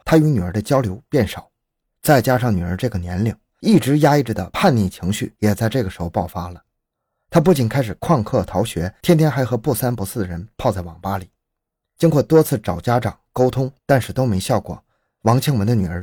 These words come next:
最终被学校开除了。开除也就算了，王庆文想着，女儿好歹也算有点文化，去外面打工也不至于太惨。可是此时的女儿却一点打工的心思都没有，她在网上交了个男朋友小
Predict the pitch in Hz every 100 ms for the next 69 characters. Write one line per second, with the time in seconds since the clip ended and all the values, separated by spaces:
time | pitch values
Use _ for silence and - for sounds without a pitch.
0 | - - 107 104 104 80 - 95 107 82
1 | - 107 - 82 90 _ _ _ _ _
2 | _ _ - 196 208 156 180 98 95 -
3 | 131 95 - _ _ _ - 113 120 107
4 | 92 107 - - _ _ _ _ _ -
5 | 135 147 165 139 147 127 139 117 104 87
6 | 156 123 110 90 85 87 104 104 90 _
7 | _ _ - 185 180 151 113 95 - 147
8 | 151 - 104 92 110 147 135 - 151 -
9 | - _ _ _ _ _ - 135 160 -
10 | 113 - 139 135 90 104 139 - _ 190
11 | 135 135 - - - 143 117 - 160 -
12 | 87 87 90 87 _ _ _ _ _ _
13 | - 151 147 90 82 101 - 143 - 87
14 | 85 104 - 82 98 143 _ - -